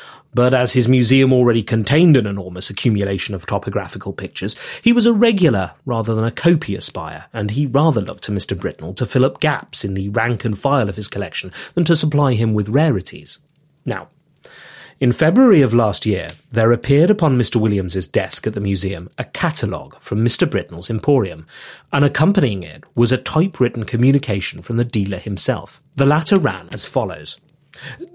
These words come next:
"Dear Sir, we beg to call your attention to number nine hundred and seventy-eight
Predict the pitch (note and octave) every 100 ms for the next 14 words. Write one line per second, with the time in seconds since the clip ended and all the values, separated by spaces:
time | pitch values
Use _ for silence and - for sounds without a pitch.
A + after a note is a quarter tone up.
0 | A#3+ D#3 G3+ G#3+ G3 C3 G2 D#2 _ _
1 | _ _ - B2+ C3+ D#3 G3+ - B3+ G#3+
2 | F3+ D3+ A#2+ C3 G#2+ G2+ G2+ B2+ C#3+ C3
3 | D3+ E3 D3+ C#3+ E3 G#3+ F3+ D#3+ C3 B2
4 | - A2+ A2 G#2+ F#2+ G2